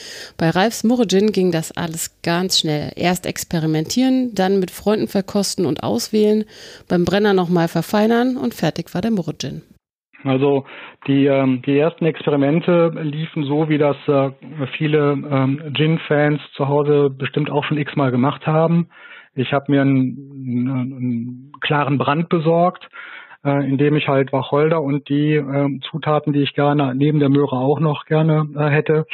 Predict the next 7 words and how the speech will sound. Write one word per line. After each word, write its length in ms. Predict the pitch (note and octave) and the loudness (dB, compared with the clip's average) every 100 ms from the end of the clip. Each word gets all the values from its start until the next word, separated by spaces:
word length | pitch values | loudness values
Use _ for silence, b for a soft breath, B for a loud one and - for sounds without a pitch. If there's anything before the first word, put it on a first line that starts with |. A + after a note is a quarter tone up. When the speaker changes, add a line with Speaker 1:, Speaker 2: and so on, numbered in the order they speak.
| B B B B - | B B B B -4
Speaker 2:
ähm, 500 | C#3+ D3 C#3+ D3 - _ _ | 0 0 -2 -8 -16 _ _
eingelegt 640 | - C#3+ E3+ B2+ B2+ - | -6 -2 0 2 0 0
habe, 300 | A#2 A#2+ C#3+ | -2 0 0
wie 60 | C3 | 2
einen 100 | C3 | 2
aufgesetzten 640 | C#3 D3+ A#2+ A#2+ - - | 2 0 -2 -2 -4 -8
quasi. 540 | B2+ C3 B2 B2+ E3+ | -4 0 0 2 0